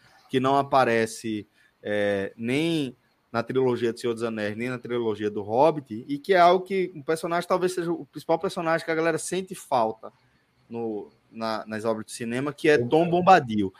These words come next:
Speaker 2: Tom Bombadil.
Speaker 1: Há muito debate em torno de quem seria Tom Bombadil, mas eu gosto de uma teoria que diz que ele seria a música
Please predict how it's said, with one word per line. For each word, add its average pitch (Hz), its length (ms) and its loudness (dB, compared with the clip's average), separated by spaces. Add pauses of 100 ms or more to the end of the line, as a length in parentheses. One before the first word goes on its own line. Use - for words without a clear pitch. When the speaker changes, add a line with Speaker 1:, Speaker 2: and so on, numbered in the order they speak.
Speaker 2:
Tom 135 140 -2
Bombadil. 123 300 8
Speaker 1:
Há 180 40 12
muito 196 500 4
debate 147 720 8
em 165 80 -6
torno 147 300 2
de 143 80 -2
quem 156 240 0
seria 151 320 2
Tom 139 200 -6
Bombadil, 127 880 0
mas 160 560 2 (340)
eu 123 120 -6
gosto 147 240 4
de 160 80 -2
uma 165 80 4
teoria 160 380 2
que 160 100 -18
diz 151 140 -8
que - 100 -4
ele 165 80 -2
seria 165 480 2 (420)
a 143 140 0
música 160 1040 -2